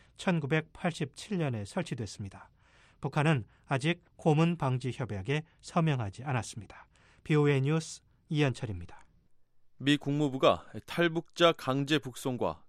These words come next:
Speaker 2: 가혹한 처벌에 심각한 우려를 나타냈습니다.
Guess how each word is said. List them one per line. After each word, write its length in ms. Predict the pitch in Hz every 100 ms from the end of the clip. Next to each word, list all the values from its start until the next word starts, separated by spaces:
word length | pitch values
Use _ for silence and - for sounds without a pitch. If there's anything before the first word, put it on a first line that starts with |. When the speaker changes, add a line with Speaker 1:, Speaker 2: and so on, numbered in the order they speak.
| -
Speaker 2:
가혹한 680 | - 117 127 143 - 127 95
처벌에 520 | - 160 147 139 82 - - -
심각한 680 | - - 175 175 170 - 170
우려를 380 | 135 151 156 147
나타냈습니다. 720 | 117 117 101 - 101 82